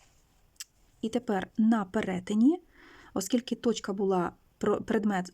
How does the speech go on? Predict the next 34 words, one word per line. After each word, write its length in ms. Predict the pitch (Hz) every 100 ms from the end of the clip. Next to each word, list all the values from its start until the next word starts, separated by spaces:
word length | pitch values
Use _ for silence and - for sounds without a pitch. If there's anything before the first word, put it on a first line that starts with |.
| _
знаходився 540 | 190 214 208 190 185 185
на 160 | 202
головній 360 | 208 196 190 185
оптичній 440 | 180 185 - 175
вісі, 420 | 180 180 - 381 -
то 140 | - 226
і 100 | 226
зображення 760 | 220 214 247 254 214 185 180
буде 320 | 180 185 185 -
на 120 | 190
головній 400 | 190 202 202 208
оптичній 400 | 185 190 185 185
вісі, 280 | 175 175 - -
і 60 |
знаходитиметься 760 | 190 190 262 277 269 226 202 190
воно 300 | 185 180 180
ось 200 | 196 202
тут, 300 | - 180 180 _ _ - - -
на 120 | 208
перетині 580 | 196 208 185 185 180 180
уявного 560 | 214 202 190 185 185 185
променя, 560 | 196 269 330 208 175 - _ _ - _ _ -
уявного 420 | 190 185 185 180
променя 540 | - 208 285 285 262
з 280 | 220 - 240 - _
головною 560 | 190 180 175 185 262 285
оптичною 580 | 185 - 190 - 202
вісю. 260 | 185 180 -
Ось 180 | 208 226
тут, 220 | - 185
це 100 | -
буде 180 | 226 220
точка 400 | 190 214 - 214 -
А, 140 | 175